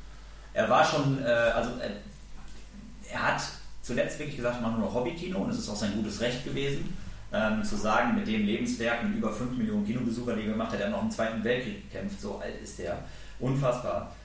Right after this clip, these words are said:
Ähm, wie damals alle, äh, in den, in den fünfziger, sechziger Jahren, äh, es auch, auch schwer gehabt,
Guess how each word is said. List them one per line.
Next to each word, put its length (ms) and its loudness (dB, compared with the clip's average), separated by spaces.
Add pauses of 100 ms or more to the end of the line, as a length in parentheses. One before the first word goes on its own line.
(120)
Ähm, 520 4 (1700)
wie 360 -2
damals 420 4
alle, 720 0
äh, 40 -2
in 80 2
den, 120 4
in 120 2
den 80 2
fünfziger, 420 0
sechziger 360 -2
Jahren, 360 2
äh, 260 -6
es 160 -6
auch, 220 -2
auch 120 -2
schwer 380 2
gehabt, 380 2